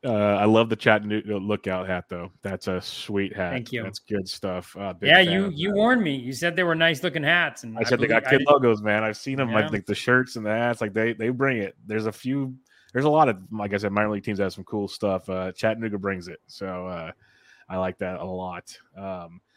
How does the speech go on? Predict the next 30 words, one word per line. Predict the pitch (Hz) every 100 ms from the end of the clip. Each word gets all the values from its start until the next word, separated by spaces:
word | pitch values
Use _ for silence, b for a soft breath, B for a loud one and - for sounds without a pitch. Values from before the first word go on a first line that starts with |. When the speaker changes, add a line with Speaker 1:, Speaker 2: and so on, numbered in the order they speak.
| _
Speaker 1:
any | 113
final | 127 139 120
thoughts, | 127 117 -
though, | 101 95
as | 92
we | 101
have | 104 98 87
two | - 117
months | 110 101
of |
the | 98
season | - 92 87
to | 85
go? | - - _ _ _ _ _ _ _ _ - - _ _ _ _ _ _ -
Speaker 2:
Um, | 165 190 202 202 202 202 202 196 190 _ _ _ _ _ _ _ _ _ _
yeah, | 165 160 160 160 160 156
I | 151 139
mean, | 147
I | 143
hope | 131 135
the, | 160 135 127 120 - _ _ _ -
I |
hope | 113 131
the | - 135
trade | 120 151 139
deadline | 139 127 131
treated | 120 147 131
you | 120 135
all | 120 120
well. | 127 127 127 131 127